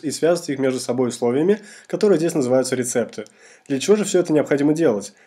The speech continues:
Ответ прост. С помощью этой платформы можно автоматизировать лишние промежуточные действия и экономить своё драгоценное время. Для того, чтобы начать пользоваться сервисом, необходимо зарегистрироваться. Я же войду под своим логином.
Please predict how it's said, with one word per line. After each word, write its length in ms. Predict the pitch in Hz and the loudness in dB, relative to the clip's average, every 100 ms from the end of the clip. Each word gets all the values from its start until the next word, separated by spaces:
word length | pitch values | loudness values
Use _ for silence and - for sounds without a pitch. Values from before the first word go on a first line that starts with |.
| _ | _
Ответ 340 | 120 - 185 - | -8 -2 -4 0
прост. 340 | 139 117 - | 2 2 -2
С 40 | - | 0
помощью 320 | 143 131 151 | 0 2 -2
этой 100 | 120 | 0
платформы 400 | 131 120 180 196 | -2 0 2 4
можно 300 | 151 135 123 | 2 2 -2
автоматизировать 720 | - 131 127 139 139 123 117 | 0 -4 -2 -2 -2 -2 -4
лишние 240 | 131 131 | -6 -4
промежуточные 560 | 123 123 127 147 - 143 | -4 -2 -2 -4 -2 -2
действия 380 | 160 139 - 113 | 0 0 -2 -6
и 20 | |
экономить 360 | 120 123 127 117 | -2 -2 -2 -2
своё 200 | 120 117 | -4 -4
драгоценное 520 | 113 113 131 123 117 | -4 -4 -4 -2 -4
время. 300 | 113 104 95 _ _ _ _ _ _ _ _ _ _ _ _ _ _ _ _ | -6 -10 -12 _ _ _ _ _ _ _ _ _ _ _ _ _ _ _ _
Для 120 | 139 135 | -4 2
того, 260 | 143 175 | 4 4
чтобы 200 | 170 143 | 2 2
начать 340 | 139 135 151 143 | 2 4 2 4
пользоваться 440 | 143 139 123 117 | 2 2 -2 -4
сервисом, 480 | - 127 175 185 202 | -2 -2 -2 0 2
необходимо 480 | 156 - 131 156 135 | 2 2 0 2 2
зарегистрироваться. 840 | 131 139 - 147 117 107 - 110 _ - - | 0 -2 0 2 2 -2 -8 -14 _ -20 0
Я 140 | 160 | 2
же 100 | 190 | 4
войду 220 | 156 139 151 | 4 2 2
под 120 | 151 | 0
своим 280 | 127 131 131 | 2 4 4
логином. 560 | 123 117 110 101 - | 2 -2 -4 -6 -10